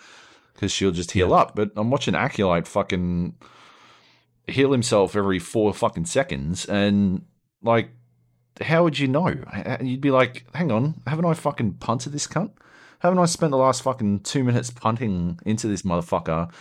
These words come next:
Speaker 1: and he's back at full
Speaker 2: Hmm.
Speaker 1: health already?" Like, okay, well, I, I guess he's got a,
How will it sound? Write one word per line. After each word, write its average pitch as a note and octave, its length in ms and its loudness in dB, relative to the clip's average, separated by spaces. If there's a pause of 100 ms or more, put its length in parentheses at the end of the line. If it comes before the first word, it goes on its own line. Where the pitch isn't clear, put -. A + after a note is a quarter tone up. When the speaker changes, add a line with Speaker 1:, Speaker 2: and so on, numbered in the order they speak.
(200)
Speaker 1:
and G#2 120 -2
he's A2 100 -2
back D3+ 240 -2
at A#2+ 80 -4
full G2+ 200 0
Speaker 2:
Hmm. F#2 60 2
Speaker 1:
health G2 240 -2
already?" G3+ 360 -4 (1700)
Like, D#3+ 340 2 (540)
okay, D3+ 380 2 (100)
well, C3 360 2
I, A2 240 0
I A2+ 40 2
guess A#2+ 240 0
he's A#2 180 0
got A#2+ 240 2
a, G#2+ 340 2